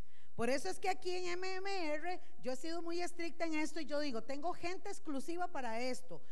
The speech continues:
pero no es porque usted no pueda hacerlo, sino porque hay que capacitarse, hermano, para hacerlo en orden. A veces hay gente que se hace que se manifiesta y lo que está haciendo es un show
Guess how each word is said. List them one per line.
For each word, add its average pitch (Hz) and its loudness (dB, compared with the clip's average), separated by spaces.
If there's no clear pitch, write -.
pero 262 0
no 277 0
es 359 0
porque 370 0
usted 311 0
no 320 0
pueda 302 0
hacerlo, 311 2
sino 214 2
porque 311 -2
hay 214 0
que 269 0
capacitarse, 311 0
hermano, 254 0
para 208 0
hacerlo 175 0
en 277 0
orden. 392 0
A 285 2
veces 311 0
hay 320 0
gente 277 0
que 285 0
se 277 0
hace 381 0
que 320 0
se 294 0
manifiesta 269 0
y 254 0
lo 247 0
que 226 0
está 285 0
haciendo 294 0
es 262 0
un 302 0
show 302 2